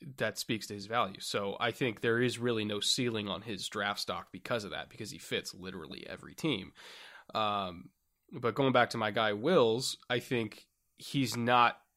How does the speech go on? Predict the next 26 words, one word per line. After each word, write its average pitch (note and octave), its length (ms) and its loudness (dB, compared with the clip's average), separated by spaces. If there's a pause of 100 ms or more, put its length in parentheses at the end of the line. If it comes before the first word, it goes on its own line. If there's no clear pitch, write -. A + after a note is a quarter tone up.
maybe A#2 320 -2
somebody G#2+ 320 -2
that - 80 -8
you G2+ 80 -6
wanna G2+ 160 -4
put G2 240 -4
at - 140 -14
guard, F#2 400 -4 (580)
um, D2+ 560 -6 (180)
because A2 320 -4
I G#2 100 -2
think A2+ 200 -4
he's, A2 440 -4
he C3+ 200 0
is C3 120 4
a B2+ 40 -2
little B2+ 260 0
bit A#2 140 -2
more A#2+ 220 2
of A2 80 -2
a - 20 -4
ta-, B2 240 -2
like, B2 140 0
he E3 120 4
has F3 140 6
power, C3 800 2